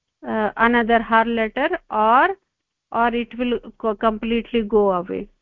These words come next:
Hmm? So when a Sandhi, in a Sandhi, when a Hal, when a Hal, again, you will say, "What is Hal?" Hal is a Vyanjan. Like Ach is a Swara.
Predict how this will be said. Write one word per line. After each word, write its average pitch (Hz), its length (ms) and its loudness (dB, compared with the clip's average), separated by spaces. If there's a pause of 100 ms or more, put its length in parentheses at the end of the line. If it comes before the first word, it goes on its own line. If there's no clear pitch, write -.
Hmm? 311 120 -2 (1500)
So 269 100 2
when 262 380 2 (100)
a 269 160 0 (100)
Sandhi, 269 680 2 (100)
in 262 160 -4
a 294 160 -2
Sandhi, 262 560 -2
when 269 220 0
a 285 80 0
Hal, 269 480 -2 (100)
when 247 260 -4
a 254 80 -2
Hal, 254 340 0 (360)
again, 240 340 -2 (420)
you 240 160 -8
will 247 180 -8
say, 262 100 2
"What 247 240 0
is 262 180 -4
Hal?" 247 300 2 (440)
Hal 233 300 2
is 240 220 -8
a 302 140 -4
Vyanjan. 214 640 -2 (360)
Like 240 260 2 (100)
Ach 254 300 0
is 247 240 -12
a 262 200 0
Swara. 269 360 0